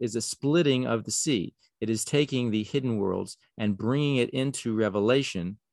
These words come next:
into dry land, just like the Jews walked on dry land within the sea. And so we see these different, uh,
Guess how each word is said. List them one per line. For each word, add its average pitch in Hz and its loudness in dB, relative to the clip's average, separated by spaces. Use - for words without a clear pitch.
into 127 0
dry 101 0
land, 110 0
just 104 -10
like 104 -4
the 98 -8
Jews 101 -2
walked 113 -2
on 101 -2
dry 104 0
land 104 0
within 120 0
the 104 -2
sea. 101 -2
And 113 0
so 117 6
we 117 4
see 135 2
these 117 -2
different, 135 -2
uh, 120 2